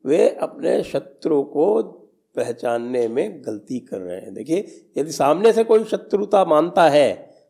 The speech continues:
तो उसको आप मित्र कैसे मानेंगे? और जहाँ तक सूफियों का सवाल है, तो मैं वही प्रश्न बार बार पूछता हूँ कि भाई, शरीयत मानता है कि नहीं मानता है?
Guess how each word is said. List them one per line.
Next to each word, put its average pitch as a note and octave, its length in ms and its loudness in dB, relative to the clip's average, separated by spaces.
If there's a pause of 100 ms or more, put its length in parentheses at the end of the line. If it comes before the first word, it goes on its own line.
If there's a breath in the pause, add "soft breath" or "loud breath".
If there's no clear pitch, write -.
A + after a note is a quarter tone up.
(160)
तो - 60 -14
उसको D3 200 -4
आप D3 180 -2
मित्र D#3 240 -6
कैसे B2+ 280 -6
मानेंगे? G#2 340 -14 (3000)
और A2 380 -2 (520)
जहाँ G#2 240 -4
तक - 320 -12
सूफियों D#3 400 -6
का D3 120 0
सवाल B2 380 -4
है, C3 60 -4
तो C3+ 140 -12
मैं C3 160 -8
वही C3+ 220 -6
प्रश्न - 380 -12
बार D3+ 180 -6
बार D#3 160 -8
पूछता C3 300 -10
हूँ C3+ 100 -10 (320 loud breath)
कि - 60 -6
भाई, D3+ 120 0
शरीयत D#3 400 -2
मानता C#3 320 0
है F#3+ 80 2
कि F#3+ 100 -4
नहीं F3 120 0
मानता A#2+ 280 0
है? F#2 120 -16